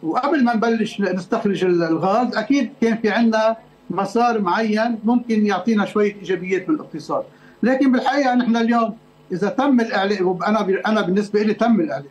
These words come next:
ولو لم يتم رسميا، يعني خلص تبلغ من، من، من يجب أن يتبلغ إنه بهذه البئر فقط، لحتى نحدد، لحتى ما نكون عم نحكي عن بلوك تسعة، بهذه البئر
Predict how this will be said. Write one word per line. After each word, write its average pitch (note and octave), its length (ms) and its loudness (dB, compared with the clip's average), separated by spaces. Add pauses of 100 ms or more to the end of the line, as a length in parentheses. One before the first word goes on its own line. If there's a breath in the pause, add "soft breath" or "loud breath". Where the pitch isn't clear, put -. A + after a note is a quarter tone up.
(120)
ولو G3 220 0
لم G3 160 -2
يتم E3+ 320 -8
رسميا، D#3 440 -6
يعني B2+ 220 -10
خلص - 280 -2
تبلغ F#3+ 560 0
من، E3+ 320 -2
من، E3+ 320 -2
من E3 220 -4
يجب G#3 280 0
أن E3+ 140 0
يتبلغ G#3 540 0 (480)
إنه G#3+ 200 4
بهذه A3 580 0
البئر F#3+ 360 -2
فقط، - 320 -6
لحتى F3+ 260 -4
نحدد، F3 380 -2
لحتى F3+ 280 -2
ما G3 80 2
نكون G#3+ 160 -2
عم F#3 140 0
نحكي - 180 -6
عن D#3+ 80 0
بلوك F3 240 -4
تسعة، D3 240 -2
بهذه G#3+ 440 0
البئر A3+ 380 0